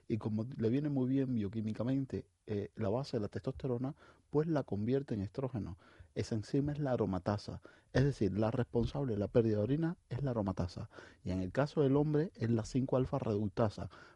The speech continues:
¿Por qué? Porque disminuyen los niveles de testosterona formando otra sustancia que es la dihidrotestosterona, que además es incomodísima y es mala para la salud prostática. Entonces, es una enzima,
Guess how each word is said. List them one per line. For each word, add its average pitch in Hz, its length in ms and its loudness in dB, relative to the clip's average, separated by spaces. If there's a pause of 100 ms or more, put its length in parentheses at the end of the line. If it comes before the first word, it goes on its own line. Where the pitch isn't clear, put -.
¿Por 135 160 2
qué? 160 180 4
Porque 123 280 0
disminuyen 151 500 2
los 127 120 0
niveles 113 320 0
de 110 60 -2
testosterona 113 680 0 (300)
formando 139 760 4
otra 135 300 0
sustancia 135 600 4
que 113 120 0
es 113 40 4
la 120 180 2
dihidrotestosterona, 113 1200 2 (320)
que 107 100 2
además 117 480 2 (340)
es 120 380 -2 (160)
incomodísima 110 840 0
y 110 100 0
es 110 160 -4
mala 131 400 2 (120)
para 104 180 -2
la 95 160 -2
salud 113 280 -2
prostática. - 720 -6 (500)
Entonces, 107 440 -2 (680)
es 131 280 4 (280)
una 110 160 0
enzima, 175 500 2